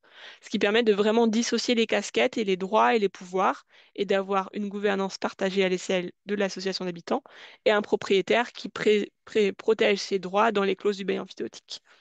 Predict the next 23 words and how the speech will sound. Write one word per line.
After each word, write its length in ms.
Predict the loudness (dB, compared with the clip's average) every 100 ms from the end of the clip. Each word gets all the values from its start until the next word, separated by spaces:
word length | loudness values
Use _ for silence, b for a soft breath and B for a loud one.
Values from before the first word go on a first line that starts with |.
| b b _ -20 B B B -4
Et, 240 | 0 2
euh, 340 | 2 0 -2 -6 -8
et 60 |
du 80 | -8
coup, 260 | -2 2 2
euh, 160 | 2
pas 140 | 0 -4
de 40 |
passe-droit 380 | -2 -4 -2 -4
pour 140 | -4
personne. 320 | -8 -10 -10 -12 _ _ _ _ B B B -8
Donc, 160 | -6 -2
c'est, 220 | 0 0
c'est 160 | 0 -4
tout 140 | 0
à 40 | 0
fait 100 | 0
possible 300 | -2 0 -2
de 60 |
trouver 360 | -2 -2 0 2 2
un 100 | -2
propriétaire 580 | -2 -2 -2 -2 -6
privé, 520 | -8 -14 -2 0 0